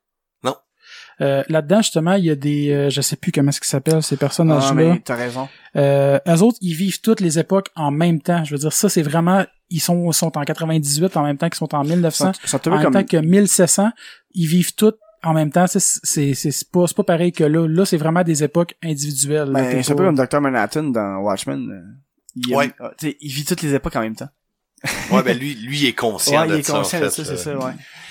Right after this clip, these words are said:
Speaker 3: Mais non, mais je pense que, euh, Alex a raison, parce que si tout se passerait en même temps,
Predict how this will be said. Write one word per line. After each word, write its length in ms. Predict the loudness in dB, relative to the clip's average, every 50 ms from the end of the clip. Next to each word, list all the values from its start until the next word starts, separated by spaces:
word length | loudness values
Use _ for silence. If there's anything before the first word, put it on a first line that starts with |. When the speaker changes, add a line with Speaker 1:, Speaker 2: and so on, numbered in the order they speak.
| -20 -20 -20 -20 _
Speaker 3:
Mais 220 | 0 2 2 4 4
non, 140 | 4 2 2
mais 80 | 2
je 40 | 0
pense 180 | 0 -2 -2 0
que, 80 | 0
euh, 300 | -2 -2 0 0 0 2
Alex 160 | 2 0 0 -2
a 60 | -2
raison, 180 | -2 -4 -4
parce 120 | -4 -6 -4
que 100 | -4 -4
si 180 | -2 -4 -4
tout 120 | -4 -6 -6
se 100 | -2 -2
passerait 240 | -2 -2 0 -2 -2
en 20 |
même 180 | -2 -2 -4 -2
temps, 300 | -2 -2 -2 -2 -4